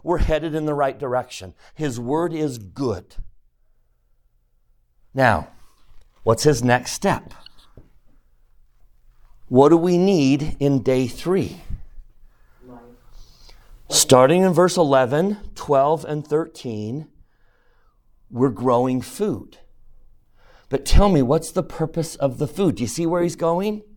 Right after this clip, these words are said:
Speaker 1: Food is not the goal. Having food and plants and herbs is not the goal. He's moving in a direction that is showing you his goal.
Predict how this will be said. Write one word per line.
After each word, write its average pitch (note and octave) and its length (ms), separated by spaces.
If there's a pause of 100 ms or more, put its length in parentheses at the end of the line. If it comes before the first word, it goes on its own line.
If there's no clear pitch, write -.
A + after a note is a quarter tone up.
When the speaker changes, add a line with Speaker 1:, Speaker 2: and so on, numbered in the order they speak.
(680)
Speaker 1:
Food F#3 400
is F3+ 180
not D#3+ 360
the F3 80
goal. D3+ 560 (1600)
Having E3+ 480
food F#3+ 680 (640)
and C#3 200
plants F#3+ 520
and C#3 240
herbs F3+ 640 (1000)
is D3+ 220
not F3 320
the F#3 100
goal. E3+ 560 (1300)
He's C3+ 240
moving F#3+ 440
in G3 100
a F#3 60
direction D3 880
that C#3 140
is C#3 120
showing G3+ 500
you B2+ 140
his A#2 220
goal. C3+ 520